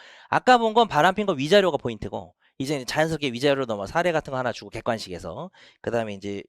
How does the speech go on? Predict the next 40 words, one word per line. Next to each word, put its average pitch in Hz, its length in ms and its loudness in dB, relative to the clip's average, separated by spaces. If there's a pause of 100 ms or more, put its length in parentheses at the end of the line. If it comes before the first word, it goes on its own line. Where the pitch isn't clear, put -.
그거 120 220 -6
가지고 117 560 -4 (300)
사전 220 320 0
동의나 170 320 0
사후 214 280 0
용서 104 340 -8
했을 123 280 -8
때는 113 460 -4 (200)
그다음에 139 500 2 (200)
바람 170 220 2
핀 180 120 -6
걸 - 200 0
알고 196 420 4
육 127 140 -8
개월, 98 340 -6 (280)
그다음에 135 160 -4
바람 185 320 2
핀 220 280 -2
날, 123 320 4
난 156 200 4
모르지만 143 600 -2
이 110 140 -10
년. 98 260 -6 (360)
이거 120 100 -8
외우는 143 220 -2
게 123 80 -6
좋을 104 160 -8
것 85 160 -12
같아요. - 240 -20 (340)
발표하고 127 360 -4
외웁시다. 104 500 -8 (540)
아, - 200 -12
바람 156 240 0
피는 180 180 -4
거 156 80 2
나오면 123 220 0
좀 117 80 -10
긴장하셔야 113 480 -6
돼요. 90 160 -12
올해는. 123 360 -2